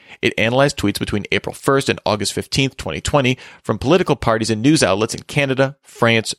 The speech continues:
Germany, Japan, Spain, the U K, and the U S. It categorized the politics of a tweet based on public third-party sources. They did not find that the algorithm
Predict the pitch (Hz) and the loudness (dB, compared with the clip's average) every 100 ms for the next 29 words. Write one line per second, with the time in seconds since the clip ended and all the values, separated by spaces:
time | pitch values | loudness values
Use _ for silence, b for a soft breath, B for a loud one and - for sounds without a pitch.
0 | 110 - 120 113 117 127 - - 147 143 | -6 2 4 4 0 -2 -8 -2 2 2
1 | 143 151 - - 120 113 110 113 113 127 | 2 -2 -6 -2 2 2 0 -4 -4 -2
2 | 180 117 110 - 117 131 104 107 110 113 | 0 2 0 0 0 0 0 2 2 0
3 | - - B B B B - - 117 113 | -4 -10 B B B B -8 -2 0 2
4 | 104 101 - - 101 101 127 - 92 90 | 2 0 -4 -2 0 0 -2 -2 -8 -4
5 | - 156 - 110 - 101 - 139 131 - | 0 0 0 0 0 -2 -2 -2 -2 -2
6 | 110 110 - 95 65 - 110 - 65 - | 0 0 -2 -6 -2 2 2 0 -2 -6
7 | B B B B B - 98 110 127 - | B B B B B -2 2 2 2 0
8 | 107 104 - 85 101 - 110 110 | 0 0 0 0 0 0 -2 -2